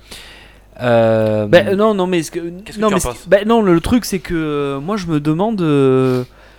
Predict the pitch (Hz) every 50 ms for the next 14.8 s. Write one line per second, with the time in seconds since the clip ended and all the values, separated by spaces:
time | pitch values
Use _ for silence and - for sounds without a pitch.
0 | - - - 127 131 135 151 - 190 - - 139 - - - - - - - -
1 | _ - 151 160 170 139 151 185 220 233 214 - _ - - 214 247 294 247 202
2 | 214 196 190 254 277 233 180 - - _ _ _ _ - 180 170 160 160 180 226
3 | 208 175 _ _ - - - - 208 - - 139 147 147 147 143 143 139 139 143
4 | 143 139 139 135 135 131 131 123 123 123 123 123 127 131 - - - - - -
5 | - - - - - - - - - - 226 247 226 160 - - - - - 180
6 | - - - - - - _ _ - 160 160 147 156 180 190 - - 180 143 139
7 | - - 156 131 156 175 - - 190 151 - 180 185 180 170 - 180 160 - 147
8 | 127 127 - - _ - _ _ _ _ - - - 127 - - 143 151 185 185
9 | - - - - - - - 135 135 135 135 139 143 170 185 190 - - 160 143
10 | - 233 - - 160 135 131 131 135 156 165 202 202 202 - 170 151 151 139 127
11 | 123 120 - 127 123 - - 120 - - - 127 127 - - - 131 123 143 147
12 | 151 139 131 127 123 120 - 156 147 - 151 139 147 147 151 143 - 135 131 135
13 | 131 143 135 135 135 143 139 - - 151 143 - 147 - - 143 - - 160 147
14 | - 143 131 131 127 127 127 135 135 131 - 131 - - 208 220